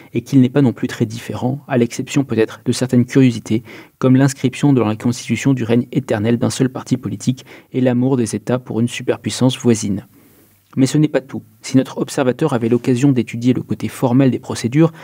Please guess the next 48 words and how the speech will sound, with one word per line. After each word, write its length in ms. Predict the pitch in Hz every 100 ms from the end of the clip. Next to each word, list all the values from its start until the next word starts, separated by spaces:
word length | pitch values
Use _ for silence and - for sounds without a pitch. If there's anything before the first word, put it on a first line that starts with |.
| - -
et 80 | 139
pratiques 480 | - 143 135 151 -
policières 540 | 123 113 - 151 151 143
et 80 | 113
juridiques, 560 | 110 101 123 156 - - - - -
comme 220 | 139 135
elles 140 | 131
se 100 | -
présentent 400 | - - 117 127
sur 160 | - 113
le 100 | 107
papier, 460 | 107 107 - 151 160 -
il 100 | 127
découvrirait 540 | 127 127 127 110 139
que 100 | 156
pour 140 | 113 113
la 80 | 107
plupart, 400 | 110 - 139 135
les 80 |
règles 300 | 104 139 139
communes 440 | - - 127 147 135
de 80 | 107
la 80 |
procédure 420 | - 110 117 113 -
pénale 380 | 104 107 127 135 -
sont 180 | - 123
respectées. 600 | 123 - - 123 - - _ - _ _ _ -
Les 160 | 110
accusations 480 | 113 117 110 - 147
sont 180 | - 113
portées 320 | - - 135
dans 100 | 113
le 100 | 107
délai 240 | 107 110
prescrit 480 | 110 - 101 - 131
par 220 | 131 104
l'arrestation, 640 | 98 104 - 110 - 151 165 - - - - _ -
et 160 | 143 -
il 120 | 143
en 60 | 127
va 120 | 117
de 100 | 107
même 280 | 104 120 135
pour 180 | - 113
les 180 | 104 131
ordres 220 | 135 113
de 100 | 110
détention. 500 | 127 127 113 -